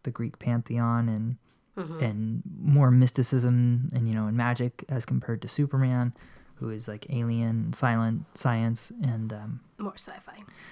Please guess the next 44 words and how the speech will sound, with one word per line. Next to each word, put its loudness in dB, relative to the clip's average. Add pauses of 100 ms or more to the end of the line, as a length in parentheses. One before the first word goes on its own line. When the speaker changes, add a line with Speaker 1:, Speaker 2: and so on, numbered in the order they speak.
(180)
Speaker 1:
yeah, 8
so 0
I'm, 6
I'm 10
more 10
into, 2
like, -2 (280)
like, -10
you -4
know, -2
growing -2
up, -2
I 0
was -2
more 0
Lord 0
of -2
the 0
Rings 2
rather 0
than 0
Star 0
Wars. -4 (120)
Speaker 2:
Right. -2 (600)
Speaker 1:
Um, -4 (560)
Star 6
Wars 4
is -4
fantastic, 2
don't -4
get -6
me -4
wrong, 6
but 2 (240)
I -4
just, -14 (300)
you -6
know, -12 (240)
I, 2
I 2
have 0 (120)
an 10
affinity 2
for, -6